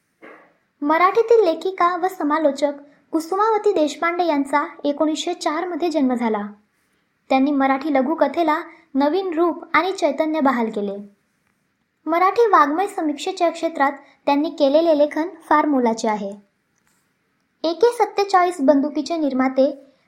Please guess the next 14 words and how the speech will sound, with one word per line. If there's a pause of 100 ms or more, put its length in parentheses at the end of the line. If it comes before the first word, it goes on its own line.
मिखाईल (100)
कलाशनिकोव
यांचा (360)
एकोणीसशे
एकोणीस
मध्ये
जन्म
झाला. (840)
सोव्हिएत
युनियनच्या
सैन्याने (400)
दुसऱ्या
महायुद्धाच्या
अखेरीस